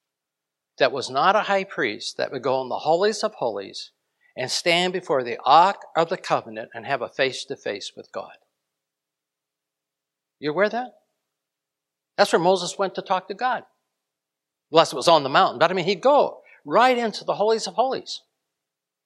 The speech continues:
and stand there and have a face-to-face with God.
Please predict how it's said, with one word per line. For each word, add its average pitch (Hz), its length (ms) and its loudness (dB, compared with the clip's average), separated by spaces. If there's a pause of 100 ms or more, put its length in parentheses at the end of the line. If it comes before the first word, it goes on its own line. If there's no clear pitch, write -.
(200)
and 165 160 -4
stand 233 360 -2
there 147 160 2
and 143 80 -2
have 151 140 -2
a 139 60 -4
face-to-face 196 840 -6
with 160 140 -14
God. 254 280 -6